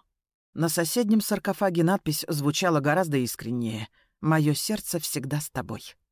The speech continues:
Если Рейн правильно понял, здесь была захоронена Минта, сестра-близнец Кайлы. Такие связи так просто не разорвать. Жутковато, да? Зато можно при жизни поправить, что не нравится,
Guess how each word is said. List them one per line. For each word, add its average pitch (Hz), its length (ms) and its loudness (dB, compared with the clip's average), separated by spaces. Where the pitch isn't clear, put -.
Если 185 420 0
Рейн 185 300 4
правильно 170 460 2
понял, 185 320 2
здесь 160 320 0
была 165 220 2
захоронена 170 640 2
Минта, 170 440 2
сестра-близнец 175 920 2
Кайлы. 113 420 -2
Такие 156 300 4
связи 170 440 0
так 151 320 0
просто 147 400 0
не 139 140 0
разорвать. 135 640 -2
Жутковато, 160 640 0
да? 160 220 0
Зато 220 320 2
можно 226 320 6
при 175 180 4
жизни 202 360 4
поправить, 151 600 -2
что - 240 -2
не 208 120 4
нравится, 123 640 -2